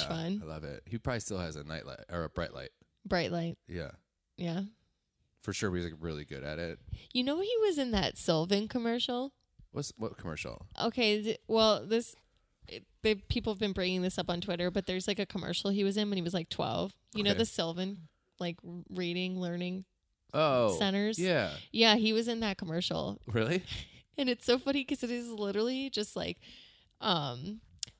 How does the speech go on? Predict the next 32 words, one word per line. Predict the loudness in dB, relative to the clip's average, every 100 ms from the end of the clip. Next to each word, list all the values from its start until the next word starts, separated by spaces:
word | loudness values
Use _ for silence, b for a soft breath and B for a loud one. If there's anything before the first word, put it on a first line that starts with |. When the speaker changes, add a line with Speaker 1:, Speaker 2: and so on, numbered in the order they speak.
| -6 2
Speaker 2:
this | 4 4
wholesome, | -2 2 8 10 10 8 6 6 4 2 2
good-hearted, | 2 4 2 2 0 0 -2 -4
like, | -6
he's | -4 -2
just, | 0 0
like, | 0 -4 -6 -14 B B B
he's | 2 4
just, | 4 4
like, | 2 -2 -8 -20 B B B -18 -8
the |
beginning | 0 2 2
of |
the | 0
commercial, | -2 -2 0
he's | 0
like, | 4
"Oh, |
I | 8 8
can't | 6 6 4 8
read." | 10 10 10 8
And | 8
then | 8
he's | 6 4
like, | 4 2 -2 -10 B B
and | 4
then | 6
he, | 6
like, | 6 4
goes | 2
to | 2
Sullivan | 6 6 8